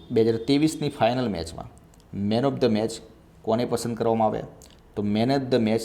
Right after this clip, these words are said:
તરીકે નેટ સીવર બ્રન્ટને પસંદ કરવામાં આવ્યા, જે મુંબઈ ઇન્ડિયન્સ તરફથી રમતા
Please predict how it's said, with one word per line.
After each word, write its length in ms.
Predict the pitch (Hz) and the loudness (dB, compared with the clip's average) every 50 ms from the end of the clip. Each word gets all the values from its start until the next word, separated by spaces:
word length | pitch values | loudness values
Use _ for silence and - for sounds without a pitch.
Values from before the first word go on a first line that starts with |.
| - - | -2 -6
તરીકે 340 | 104 95 95 - - - - - - - - - - - - - - - - - 104 | -6 -6 -6 -6 -6 -8 -8 -10 -16 -20 -20 -20 -20 -20 -20 -20 -20 -20 -12 -6 -4
નેટ 640 | 104 107 110 123 135 143 139 151 143 - - - | -2 0 2 2 2 2 0 -2 -6 -6 -12 -16
સીવર 460 | - - - - 117 113 123 131 - - | -14 -12 -6 -2 -2 0 0 0 -2 -2
બ્રન્ટને 680 | - 98 95 101 107 117 127 139 - 135 135 131 139 | -6 -6 -2 0 2 2 0 0 -4 -4 -4 -4 -4
પસંદ 320 | - - 110 - - 117 123 | -4 -6 -6 -6 -6 -8 -4
કરવામાં 340 | - 120 117 117 117 113 | 0 2 2 2 4 2
આવ્યા, 200 | 113 117 113 - - - - - - - - - | 2 2 0 -2 -4 -10 -18 -20 -20 -20 -18 -8
જે 120 | 107 110 107 | -2 0 0
મુંબઈ 360 | 104 107 110 120 131 135 143 | 2 2 2 2 2 2 2
ઇન્ડિયન્સ 460 | 135 117 107 104 104 104 104 - - | 2 2 0 0 0 -2 -4 -6 -8
તરફથી 420 | - 98 95 - - - 147 190 - - - - - - - | -6 -6 -6 -6 -4 -6 -6 -6 -6 -8 -18 -20 -18 -14 -10
રમતા 400 | 101 101 104 95 92 85 - | -4 -2 -2 -2 -2 -2 -4